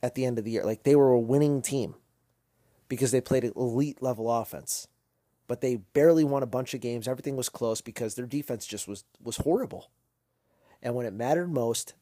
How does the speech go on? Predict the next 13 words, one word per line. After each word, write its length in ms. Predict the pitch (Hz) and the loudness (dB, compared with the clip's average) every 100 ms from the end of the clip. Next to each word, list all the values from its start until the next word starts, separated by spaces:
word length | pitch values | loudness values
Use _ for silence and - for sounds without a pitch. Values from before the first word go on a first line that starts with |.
| - | -6
their 100 | 117 | -6
defense 500 | 107 120 - 120 - | -6 -8 -6 -8 -8
caved 520 | - 107 98 98 - _ _ _ | -6 -6 -6 -8 -14 _ _ _
like 260 | 110 113 117 | -10 -8 -4
you 140 | 123 | -2
knew 240 | 117 107 | 0 2
it 80 | 101 | 2
was 160 | 107 101 | -2 -4
going 320 | 113 101 92 | -2 -2 -6
to. 220 | - - - _ _ _ _ _ _ _ _ _ _ _ _ _ _ _ | -8 -10 -12 _ _ _ _ _ _ _ _ _ _ _ _ _ _ _
They 100 | 123 | 2
bring 220 | 165 165 | 4 6
in, 160 | 156 | 4